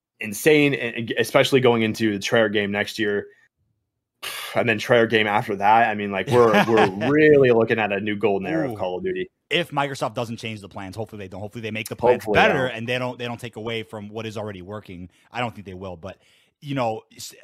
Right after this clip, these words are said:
Speaker 2: I, I'm glad to see all the optimism and the excitement and the hype for M W three. I mean, this is the cod cycle at its finest, but something that I couldn't stop laughing about. I know you saw a lot of comments about this,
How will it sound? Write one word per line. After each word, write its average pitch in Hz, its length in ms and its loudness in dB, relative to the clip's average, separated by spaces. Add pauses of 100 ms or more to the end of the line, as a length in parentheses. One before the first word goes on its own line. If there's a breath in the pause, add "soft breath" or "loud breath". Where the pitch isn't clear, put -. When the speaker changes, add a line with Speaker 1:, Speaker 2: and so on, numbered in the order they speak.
Speaker 2:
I, 123 140 -8
I'm 143 80 -4
glad 156 180 0
to 151 60 -6
see 151 160 -8
all 135 160 0
the 123 140 -8
optimism 117 640 -6
and 107 140 -10
the 104 100 -12
excitement 107 420 -12
and 98 60 -14
the 95 60 -16
hype 101 200 -14
for 104 60 -12
M 104 100 -10
W 92 200 -16
three. 101 220 -16
I - 20 -16
mean, 92 140 -14
this 101 100 -20
is - 40 -20
the - 60 -20
cod 113 220 -10
cycle 104 240 -12
at 98 60 -10
its 92 100 -20
finest, 104 360 -12
but 104 200 -8 (360 soft breath)
something 156 440 -4
that 127 160 -4
I 131 60 -2
couldn't 143 180 -6
stop 123 160 -6
laughing 113 300 -6
about. 104 160 -8
I 107 80 -8
know 113 80 -8
you 117 100 -8
saw 113 180 -6
a - 20 -8
lot 101 120 -10
of 101 60 -20
comments 101 240 -12
about 95 200 -14
this, 95 300 -16